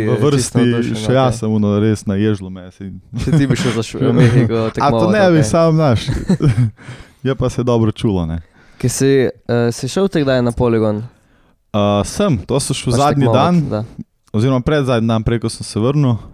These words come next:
Speaker 1: smo probali, smo malo tekmovali, kao med sabo, eh, smo neke ekipce naredili.
Speaker 2: Da?
Speaker 1: Ehm,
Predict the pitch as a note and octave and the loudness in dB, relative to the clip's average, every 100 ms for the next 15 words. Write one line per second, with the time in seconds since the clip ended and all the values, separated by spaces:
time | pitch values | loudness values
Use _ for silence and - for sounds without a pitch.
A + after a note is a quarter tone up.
0 | - - - - - D3 C#3 A#2+ G#2+ - | -20 -6 -4 -2 0 2 2 2 0 -6
1 | _ _ _ - - _ - A2 G#2+ A2 | _ _ _ -20 -20 _ -6 0 2 2
2 | G#2 G#2 G2+ G2+ A#2+ A2+ - G#2+ G2 F#2+ | 0 -4 -2 -2 0 -2 -2 -2 -2 -4
3 | B2 C3+ C3+ G#2+ - - F#2 F2+ F2+ F2+ | -2 0 0 -2 -6 -12 -6 -2 -2 -4
4 | - F#2+ G2+ F#2 - C3 - A2+ G#2+ A2 | -2 -2 -2 -6 -6 -6 -2 -2 0 0
5 | A2+ F#2+ - _ A#2 A#2+ C#3+ - - _ | 0 0 -6 _ -4 -2 -2 -6 -20 _
6 | - G2 G2 G2 F#2+ F#2+ | -6 -2 0 0 0 0